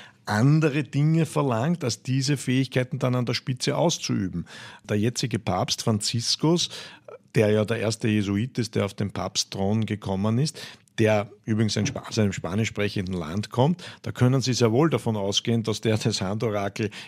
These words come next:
im Original gelesen hat. Und da gibt's zum Beispiel eine Regel, sich sein Neusein zunutze machen. Und das hat er blendend verstanden, wie er sich vom ersten Augenblick an durchaus authentisch, weil er ja sein Leben so verbracht hat,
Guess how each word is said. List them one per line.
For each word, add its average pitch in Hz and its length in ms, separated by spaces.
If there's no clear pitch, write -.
im 107 220
Original 104 640
gelesen 104 520
hat. 170 180
Und 120 480
da - 60
gibt's - 240
zum 110 140
Beispiel 107 300
eine 101 260
Regel, 113 340
sich - 420
sein 110 360
Neusein 110 800
zunutze 110 640
machen. 110 480
Und 110 140
das 113 140
hat 120 140
er 123 60
blendend 117 460
verstanden, 147 520
wie 104 80
er 104 40
sich 98 220
vom 107 160
ersten 101 320
Augenblick 123 520
an 135 140
durchaus 170 340
authentisch, 139 720
weil 90 140
er 101 60
ja 104 120
sein 110 200
Leben 156 260
so 110 160
verbracht - 540
hat, 143 120